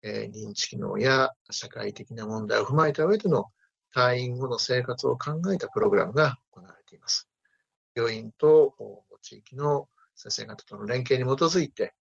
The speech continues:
再入院、そして介護度の重症化予防を行うために、現在、心不全リハビリテーションというのは大変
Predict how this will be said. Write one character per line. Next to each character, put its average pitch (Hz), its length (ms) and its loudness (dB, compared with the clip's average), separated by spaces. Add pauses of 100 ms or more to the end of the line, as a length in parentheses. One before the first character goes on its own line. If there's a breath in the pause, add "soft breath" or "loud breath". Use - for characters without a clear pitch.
(460)
再 120 300 2
入 110 220 -6
院、 95 160 -12 (400)
そ - 140 -12
し - 100 -6
て - 260 2 (280)
介 110 240 -2
護 104 80 -2
度 98 100 -8
の 95 120 -6
重 127 260 2
症 143 300 4
化 143 100 0
予 147 120 4
防 127 280 0 (140)
を 127 180 -4 (360)
行 - 160 -18
う 98 180 -16
た 131 100 -8
め 151 100 2
に、 110 140 -4 (320)
現 98 140 -6
在、 - 240 2 (120)
心 - 260 -14
不 - 40 -18
全 - 140 -20 (160)
リ 98 80 -6
ハ 87 80 -2
ビ 90 60 -8
リ - 80 -14
テ 104 100 -4
ー - 20 -4
シ 101 140 -4
ョ - 20 -8
ン - 60 -12
と 101 80 -10
い - 20 -6
う 95 40 -6
の 101 80 -6
は - 40 -6
大 123 180 2
変 151 220 2